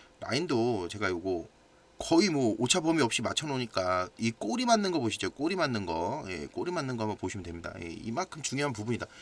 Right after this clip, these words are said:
어, 세력들도 꼬리까지 신경 쓴다? 예, 거래량 없으니까 그건 아닌 것 같고요. 예, <laughs> 자, 요 정도까지 한번 좀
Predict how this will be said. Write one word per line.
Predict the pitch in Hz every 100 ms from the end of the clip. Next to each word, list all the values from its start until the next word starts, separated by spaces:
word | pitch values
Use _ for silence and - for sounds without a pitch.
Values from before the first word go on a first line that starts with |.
| - - -
어, | 85 87
세력들도 | 90 180 180 156 147
꼬리까지 | 175 180 165
신경 | 143 185
쓴다? | 180 170 175 80
예, | 71 71
거래량 | - 92 156
없으니까 | 127 135 117
그건 | 113
아닌 | - 85
것 | 113
같고요. | 98 - 120 90
예, | 87 101
<laughs> |
자, | - - 110 - 87 110 - - - -
요 | 139
정도까지 | 131 143 - 143 135
한번 | 135 127 117 117 104 98 90 82 76 - -
좀 | 123 107